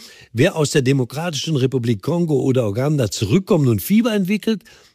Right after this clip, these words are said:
muss sofort ärztliche Hilfe suchen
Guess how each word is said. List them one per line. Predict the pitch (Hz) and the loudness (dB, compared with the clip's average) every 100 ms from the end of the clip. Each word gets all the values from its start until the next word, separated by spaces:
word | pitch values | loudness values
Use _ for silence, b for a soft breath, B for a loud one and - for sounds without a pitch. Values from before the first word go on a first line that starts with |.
| b - | b 0
muss | 127 135 | 2 2
sofort | 131 - 208 202 - | 0 0 -2 -4 -4
ärztliche | 165 160 - 170 120 | -2 -2 -2 -2 0
Hilfe | 101 143 202 180 | 2 2 2 0
suchen | 143 190 151 202 175 | 0 0 0 0 -2